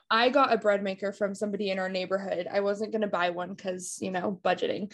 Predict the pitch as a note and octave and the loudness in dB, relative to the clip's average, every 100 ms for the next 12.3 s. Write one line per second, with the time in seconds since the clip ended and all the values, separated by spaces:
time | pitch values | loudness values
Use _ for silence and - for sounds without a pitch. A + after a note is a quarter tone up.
0 | - - - - B3+ C4+ A3+ G#3 - G3 | -16 -20 -4 2 6 8 8 4 0 2
1 | A3 G#3 G3 - - _ _ _ _ _ | 6 8 6 2 -14 _ _ _ _ _
2 | G#3 G#3 A3 A#3 A#3+ A#3+ A#3 - - _ | 2 6 6 6 8 8 6 2 -4 _
3 | _ - A#3 A#3+ A#3+ B3+ A#3+ A3+ G#3+ G#3+ | _ 0 2 4 4 4 2 2 2 0
4 | G#3 A3 G#3+ G3+ F#3+ G3 G3 G3 F#3+ _ | 0 -4 -2 -2 0 -4 -4 -6 -6 _
5 | G3 F#3 F#3 - - G3+ F#3 F3+ F#3 F3+ | -8 -6 -6 -10 -2 4 4 6 4 4
6 | G#3 G#3 G3+ G3 - G3+ G3+ G3+ G#3 - | 0 0 0 -2 -2 -2 0 -2 -2 0
7 | A3+ G#3+ G#3 - _ G#3+ G#3 G3+ G#3 G3 | 2 4 0 -6 _ -2 2 2 0 -6
8 | G3 G3+ G3 F#3+ F#3+ F#3 F#3 F3+ - F#3 | -6 -8 -8 0 2 2 0 -2 0 0
9 | F3+ - F#3 C#3+ F3+ - _ _ _ G#3 | 0 -4 -6 -6 -6 -12 _ _ _ 2
10 | G3+ F#3 F#3 - A3 G#3 G3 G3+ G3 - | 4 2 0 -2 2 4 4 2 0 2
11 | G#3+ G3+ G#3+ G#3 F#3+ - G3 F#3+ G3+ F#3+ | 2 2 -2 -2 -2 -2 -4 -4 -6 -4
12 | F3+ F#3 F3 | -4 -4 -8